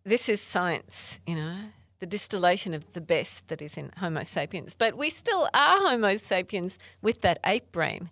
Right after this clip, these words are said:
and all the, all the other things that come with it. So it is people, it is still flawed people who practice and aspire to science. And I think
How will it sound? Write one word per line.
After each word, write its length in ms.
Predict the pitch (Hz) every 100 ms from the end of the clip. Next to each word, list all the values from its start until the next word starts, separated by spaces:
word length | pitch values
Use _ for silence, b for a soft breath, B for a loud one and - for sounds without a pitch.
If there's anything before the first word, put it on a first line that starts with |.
| B B B B B B _
and 360 | 202 190 180 170 -
all 160 | 214 208
the, 160 | 202 -
all 120 | 226
the 160 | 208 202
other 140 | 190
things 340 | - 180 180
that 160 | - -
come 260 | - 208 196
with 220 | 277 -
it. 260 | 175 - - _ _ B B B
So 240 | - 226
it 100 | 208
is 340 | 247 220 - - _ _ _
people, 480 | 330 294 294 233 - _ _ _ _ _ -
it 120 | 208
is 100 | 233
still 340 | - 269 254 -
flawed 540 | - 233 240 247 -
people 360 | - 233 214 165
who 120 | 220
practice 880 | - - 240 - - 165 - - - b b 202
and 120 | 202
aspire 920 | 196 - - 208 208 196 160 - - b b b b
to 100 | -
science. 680 | 175 - 196 170 - - -
And 200 | - 190
I 100 | 175
think 440 | 180 - 220 208